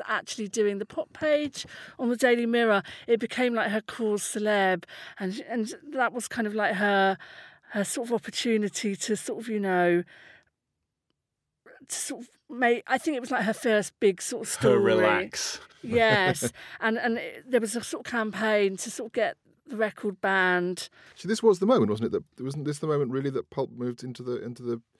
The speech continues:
Speaker 2: Uh,
Speaker 3: the mainstream
Speaker 2: I think Common,
Speaker 3: newspapers?
Speaker 1: Common
Speaker 2: Common
Speaker 1: People came
Speaker 2: People
Speaker 1: out
Speaker 2: was be-,
Speaker 1: f-, yeah,
Speaker 2: before, I
Speaker 1: yeah.
Speaker 2: think. And the weird one about that was, uh, f-, as far as I remember, it was that Sort of Freeze and Whiz was notionally the kind of the B-side,
Speaker 3: That's
Speaker 2: but the
Speaker 3: right.
Speaker 2: record sort of got flipped really because, um,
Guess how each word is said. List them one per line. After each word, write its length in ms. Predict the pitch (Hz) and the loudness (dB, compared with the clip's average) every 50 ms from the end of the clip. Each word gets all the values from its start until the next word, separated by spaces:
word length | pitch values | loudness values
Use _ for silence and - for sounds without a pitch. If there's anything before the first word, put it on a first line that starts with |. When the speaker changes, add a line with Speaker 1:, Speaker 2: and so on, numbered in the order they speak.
| _ _ - | _ _ -2
Speaker 2:
Uh, 260 | 165 151 143 143 143 | 4 6 6 8 8
Speaker 3:
the 40 | 139 | 8
mainstream 380 | 139 135 - - 170 170 151 147 | 6 6 6 6 6 6 6 4
Speaker 2:
I 20 | |
think 120 | 151 151 143 | 2 2 4
Common, 160 | - - 165 | 6 6 6
Speaker 3:
newspapers? 260 | 156 156 180 196 202 | 6 6 4 4 4
Speaker 1:
Common 260 | 208 240 339 359 370 - | 2 0 2 2 2 2
Speaker 2:
Common 20 | 240 339 | 2 2
Speaker 1:
People 240 | 370 233 254 339 | 2 2 2 0
came 120 | 175 - - 285 262 | 0 2 2 2 4
Speaker 2:
People 100 | 262 240 | 2 0
Speaker 1:
out 60 | 226 | 0
Speaker 2:
was 140 | 175 160 147 | -2 -6 -6
be-, 160 | - 160 151 | -4 -4 -4
Speaker 1:
f-, 60 | 151 147 156 160 | -4 -6 -8 -8
yeah, 320 | 143 127 127 - 214 208 | -2 -2 0 0 0 2
Speaker 2:
before, 380 | - 151 139 131 131 123 117 113 | 4 4 6 6 4 4 4 4
I 40 | 226 | 2
Speaker 1:
yeah. 140 | 220 208 196 185 175 170 170 143 | 2 2 0 0 0 0 -2 -2
Speaker 2:
think. 120 | 135 - | -4 -6
And 80 | - - - - - _ | -10 -16 -18 -20 -16 _
the 80 | 156 | -2
weird 220 | 156 170 190 185 170 | 2 4 4 6 4
one 120 | 165 151 | 2 0
about 240 | 143 135 131 123 110 | 4 4 4 4 4
that 320 | 123 127 127 113 98 - - | 2 2 2 2 -2 -4 -4
was, 380 | 113 113 110 104 101 - - | -4 -2 -2 -2 -4 -6 -6
uh, 200 | 131 113 95 65 64 - - - - | -4 -4 -4 -4 -6 -12 -16 -16 -16
f-, 120 | 170 - - - | -12 -8 -4 -2
as 100 | 147 - - | -2 2 4
far 120 | 165 147 | 6 6
as 120 | 135 127 | 6 6
I 80 | 143 127 | 4 4
remember, 380 | 123 120 123 131 131 123 123 107 | 4 4 2 2 4 4 4 2
it 100 | 92 107 | 4 2
was 180 | 113 104 - | -2 -4 -2
that 140 | - 123 117 | -4 -2 -2
Sort 240 | - - 165 139 123 113 | 0 2 4 4 4 2
of 180 | 110 120 117 | -2 -8 -12
Freeze 340 | - - 135 131 123 110 - | -6 -4 -2 -2 0 -2 -2
and 120 | 117 110 | -2 2
Whiz 320 | 117 127 123 107 98 87 104 | 4 4 4 4 2 0 -4
was 280 | 107 98 98 92 110 - | -6 -6 -6 -8 -10 -12
notionally 720 | - 135 123 113 117 120 127 120 - - 123 110 107 90 | -6 -4 0 4 4 4 4 2 0 -2 -2 -2 -4 -4
the 80 | 107 | -6
kind 220 | 101 - 120 104 98 | -8 -6 -4 -4 -4
of 60 | 95 | -6
the 60 | 92 | -4
B-side, 720 | 82 - 117 117 98 - 123 95 82 80 76 80 80 - - _ - - - - | -2 0 0 0 -2 -2 -2 -2 -2 -2 -4 -6 -8 -12 -18 _ -20 -20 -16 -10
Speaker 3:
That's 140 | 87 85 78 | -10 -4 2
Speaker 2:
but 120 | 139 135 | 4 4
the 80 | 127 139 | 4 6
Speaker 3:
right. 120 | 135 143 | 6 4
Speaker 2:
record 280 | 147 147 - 147 127 113 | 4 4 0 -2 -2 -2
sort 180 | - - 151 127 | -4 -4 -4 -2
of 60 | 123 | 0
got 160 | 123 110 - | 0 0 0
flipped 440 | - - - 160 156 123 - - - | -2 -6 0 2 2 2 0 -8 -6
really 360 | 117 104 95 90 87 87 87 | -2 0 0 0 0 -2 -4
because, 600 | 85 85 98 90 - 123 104 101 101 - - - | -4 -6 -8 -8 -6 -6 -6 -6 -6 -10 -10 -6
um, 400 | 120 107 104 101 98 98 98 110 | -6 -6 -4 -6 -6 -8 -10 -12